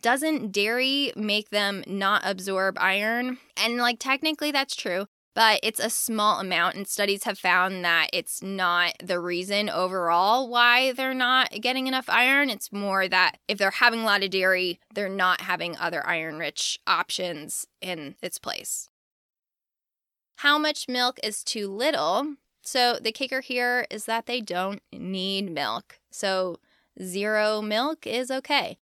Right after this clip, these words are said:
But you do need to be aware of filling in the gaps for the protein, the calcium,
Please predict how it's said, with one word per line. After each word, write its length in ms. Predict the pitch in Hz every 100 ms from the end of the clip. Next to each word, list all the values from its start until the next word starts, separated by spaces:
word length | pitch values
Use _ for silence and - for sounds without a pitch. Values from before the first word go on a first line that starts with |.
| _
But 160 | 220 190
you 240 | 226 202 -
do 220 | 247 262
need 220 | 262 262
to 100 | 254
be 140 | 254
aware 460 | 247 220 208 208 214
of 120 | -
filling 500 | - - 208 208 208
in 80 | 208
the 100 | 208
gaps 420 | 202 196 - -
for 400 | - 190 180 175
the 140 | 165 -
protein, 720 | - 254 262 - 254 254 247
the 100 | 165
calcium, 680 | - 202 208 - 208 202 202